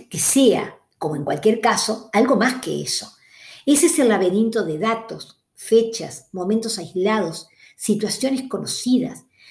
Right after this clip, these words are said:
situaciones observadas en forma de escena, relatos, detalles y lenguaje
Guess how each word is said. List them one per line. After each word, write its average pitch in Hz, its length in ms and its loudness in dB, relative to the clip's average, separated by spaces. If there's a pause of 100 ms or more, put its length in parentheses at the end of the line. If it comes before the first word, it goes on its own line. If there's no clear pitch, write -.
situaciones 247 720 0
observadas 214 800 0
en 190 100 -2
forma 240 280 0
de - 80 -4
escena, 196 720 0
relatos, 185 800 -6
detalles 190 720 -4 (280)
y 196 140 2
lenguaje 190 720 0